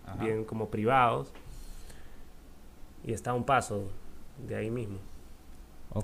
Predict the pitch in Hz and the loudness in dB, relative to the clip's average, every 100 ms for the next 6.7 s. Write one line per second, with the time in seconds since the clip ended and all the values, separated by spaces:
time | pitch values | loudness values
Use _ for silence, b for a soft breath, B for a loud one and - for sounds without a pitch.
0 | 127 - 135 123 B B B B - 127 | 2 4 4 2 B B B B -4 2
1 | 127 123 127 120 131 107 113 110 104 101 | 4 4 4 6 6 6 6 6 4 2
2 | 113 - 127 117 120 123 123 120 113 127 | 0 4 4 6 6 6 6 6 4 4
3 | 127 123 135 123 - 101 101 110 110 107 | 2 2 2 2 0 -2 0 2 2 4
4 | 139 139 127 - 113 143 147 139 139 123 | 4 6 6 4 4 6 6 4 0 0
5 | 117 123 143 123 - 135 120 117 107 123 | 4 6 8 8 8 8 6 4 4 2
6 | 139 127 117 104 110 104 104 | 0 -2 -2 0 0 0 -4